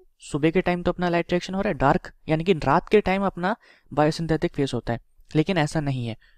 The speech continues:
पूरे दिन बायोसिंथेटिक फेज होता रहता है, पूरे दिन शुगर्स का फॉर्मेशन होता रहता है, बस ये लाइट पे डिपेंडेंट नहीं होता। ठीक है, इसमें फोटोकेमिकल प्रोसेसेस वगैरह नहीं होती, इसलिए इसको डार्क रिएक्शन कहना क्या होगा, एक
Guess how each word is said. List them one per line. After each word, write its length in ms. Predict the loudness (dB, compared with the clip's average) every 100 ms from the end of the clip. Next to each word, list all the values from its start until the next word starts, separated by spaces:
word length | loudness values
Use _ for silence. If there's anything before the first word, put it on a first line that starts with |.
| _ _ 0
पूरे 260 | 2 4
दिन 340 | 4 2 0 -6 _ _ -20 -14 0
बायोसिंथेटिक 640 | 2 2 0 0 0 0
फेज 200 | -2 -2
होता 180 | -2 -2
रहता 220 | -2 0
है, 80 | -2
पूरे 260 | 0 0 0
दिन 160 | 0
शुगर्स 340 | -4 -2 -2 -2
का 120 | -6
फॉर्मेशन 460 | -4 -4 -4 -4
होता 160 | -4 -2
रहता 220 | -2 0
है, 140 | -2 -4 _ -20 -10
बस 320 | 0 2 2 -6 _ _ _ _ _ _
ये 160 | 2 4
लाइट 300 | 6 4 2
पे 160 | -2
डिपेंडेंट 520 | -2 -2 -2 -4 -6 -8 _
नहीं 260 | 2 2 2
होता। 280 | -2 -6 -8 _ _
ठीक 160 | -4 -2
है, 80 | -2 -6 _ -4
इसमें 220 | -2 -2
फोटोकेमिकल 640 | -2 -2 -2 -2 -2 -2 -4
प्रोसेसेस 440 | -4 -6 -6 -6
वगैरह 260 | -4 -2 -2
नहीं 240 | -4 -4
होती, 280 | -4 -2 -4 -6 _ _ -4
इसलिए 480 | 0 4 4 4 0 -6 _ -4 -2
इसको 380 | 0 2 0 0 -10 -8
डार्क 300 | 0 2 2
रिएक्शन 280 | 0 0 -2
कहना 240 | 0 0
क्या 180 | 0 0
होगा, 300 | 0 2 0 2
एक 160 | 0